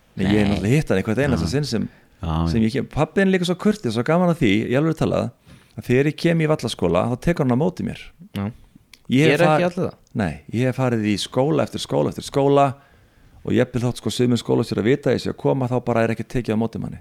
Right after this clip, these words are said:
Speaker 2: Hvernig þá?
Speaker 1: Bara koma og segja bara halló.
Speaker 2: Já, þannig. Það er ekkert
Speaker 1: Heilsa upp á
Speaker 2: eitthvað,
Speaker 1: mig.
Speaker 2: ekkert eitthvað kaka eitthvað þannig.
Speaker 1: Nei, ég er ekki, ég er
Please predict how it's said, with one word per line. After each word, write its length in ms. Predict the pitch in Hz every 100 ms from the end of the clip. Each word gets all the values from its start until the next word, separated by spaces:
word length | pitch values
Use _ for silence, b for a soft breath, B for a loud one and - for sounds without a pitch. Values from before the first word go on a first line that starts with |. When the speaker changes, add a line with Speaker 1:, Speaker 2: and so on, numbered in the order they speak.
| - -
Speaker 2:
Hvernig 240 | 104 95
þá? 140 | 87 76 - _ _ _ -
Speaker 1:
Bara 200 | 90 87 85 - - -
koma 180 | 92
og 60 | 85
segja 180 | 92 90
bara 160 | 90
halló. 220 | 98 185 202 -
Speaker 2:
Já, 120 | 110 107 120 131
þannig. 300 | 123 85 - -
Það 80 | 98
er 80 | 98
ekkert 180 | - 135
Speaker 1:
Heilsa 160 | 123
upp 60 | -
á 20 |
Speaker 2:
eitthvað, 140 | 208 190
Speaker 1:
mig. 80 |
Speaker 2:
ekkert 160 | - 92
eitthvað 140 | 87 -
kaka 320 | 101 - 90
eitthvað 160 | 85 87
þannig. 180 | 90 90
Speaker 1:
Nei, 400 | 107 92 90 101
ég 160 | 165 120
er 80 | 82
ekki, 80 | 87
ég 60 |
er 100 | -